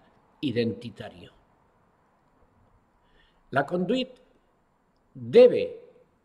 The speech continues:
ofrecer a esta institución que se está emancipando con ella,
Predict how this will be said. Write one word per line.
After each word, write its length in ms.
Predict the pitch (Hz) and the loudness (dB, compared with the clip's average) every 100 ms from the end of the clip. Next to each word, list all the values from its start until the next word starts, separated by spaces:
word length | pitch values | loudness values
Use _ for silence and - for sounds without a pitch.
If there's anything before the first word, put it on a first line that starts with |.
| - | -4
ofrecer 760 | 139 - 156 147 214 170 123 - | -2 0 -2 0 2 0 0 -4
a 120 | 127 | 0
esta 360 | 226 - - 170 | 0 -2 -6 -4
institución 880 | 139 139 151 143 143 175 180 151 - | -4 -6 -10 -10 -8 -2 -2 -2 -4
que 160 | 131 | -8
se 220 | 117 131 113 | -8 -8 -8
está 260 | - 185 | -8 -6
emancipando 920 | 190 156 143 120 131 123 165 147 120 - | -4 -4 -4 -6 -10 -8 -6 -4 -4 -6
con 180 | 117 | -4
ella, 320 | 165 151 127 | -2 -2 -6